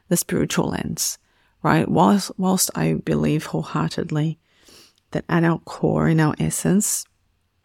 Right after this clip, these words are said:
we're spiritual beings, there is a spiritual context to everything that we experience in the physical material world, it's not enough either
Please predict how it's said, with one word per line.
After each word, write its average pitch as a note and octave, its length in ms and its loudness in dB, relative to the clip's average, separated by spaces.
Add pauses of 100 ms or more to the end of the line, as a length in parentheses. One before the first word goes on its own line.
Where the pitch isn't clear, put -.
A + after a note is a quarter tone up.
(360)
we're F3 120 0
spiritual - 500 -2
beings, G3 640 4 (440)
there F3 100 -10
is E3 100 -10
a E3 40 -6
spiritual E3+ 880 2
context - 640 0
to - 180 -4
everything F3+ 480 0
that - 140 -2
we - 120 -4
experience - 600 0
in D#3 60 2
the D#3 60 2
physical D#3+ 520 -2
material D#3+ 540 0
world, F#3+ 420 2 (1080)
it's - 240 0
not F#3+ 120 4
enough E3+ 440 2
either E3+ 500 2